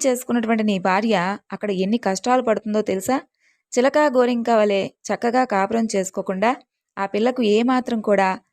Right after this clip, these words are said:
సంతోషం లేకుండా చేస్తున్నావు. కాబట్టి నీవు వెంటనే నీ గ్రామానికై ప్రయాణం కమ్ము, ఆమెను కూడా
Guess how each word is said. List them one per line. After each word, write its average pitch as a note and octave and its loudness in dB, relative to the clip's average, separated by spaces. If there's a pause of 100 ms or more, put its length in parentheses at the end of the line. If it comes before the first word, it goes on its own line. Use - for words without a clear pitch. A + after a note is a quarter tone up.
(120)
సంతోషం A#3 0
లేకుండా G#3 0 (100)
చేస్తున్నావు. F3+ -2 (240)
కాబట్టి G3 -4 (840)
నీవు B3+ 0
వెంటనే A#3 0 (280)
నీ A#3+ -2
గ్రామానికై A#3 2
ప్రయాణం G3+ -2
కమ్ము, F3 -4 (580)
ఆమెను C4 -8
కూడా G#3+ 0